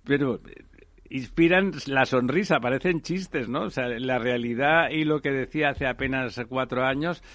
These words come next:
son, son tan, tan dispares que realmente llaman a la sonrisa más allá de que a uno no le caiga bien y le parezca peligroso para, para la gobernanza de España que él esté de vicepresidente, ¿no? Es sorprendente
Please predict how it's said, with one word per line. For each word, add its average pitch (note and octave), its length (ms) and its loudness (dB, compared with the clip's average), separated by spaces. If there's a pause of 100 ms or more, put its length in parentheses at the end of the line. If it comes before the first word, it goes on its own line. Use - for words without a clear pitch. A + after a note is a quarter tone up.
(160)
son, E3 400 -4
son F3 360 -4
tan, F3+ 400 -2
tan E3+ 260 -2
dispares F3 640 -2
que E3+ 120 -10
realmente D3+ 580 -6 (440)
llaman C#3+ 360 2
a D#3 60 4
la C#3+ 120 4
sonrisa C3+ 640 -2
más B2+ 280 -2
allá C3 200 0
de C3 120 -4
que B2 80 -4
a A#2+ 40 0
uno B2 160 -4
no B2 160 -4
le G#2+ 100 -6
caiga A2 320 -4
bien A2 260 -4
y A#2+ 60 -2
le A#2 120 -2
parezca G2+ 320 -4
peligroso G#2 580 -4
para, G2 300 -6
para G2 280 -8
la F#2+ 120 -6
gobernanza G2 480 -6
de G2 80 -6
España G2+ 420 -8
que G#2 80 -10
él F#2+ 80 -8
esté F#2 200 -10
de G2+ 100 -6
vicepresidente, F#2+ 800 -8
¿no? G#2+ 120 -8
Es A#2 60 -12
sorprendente A#2 680 -6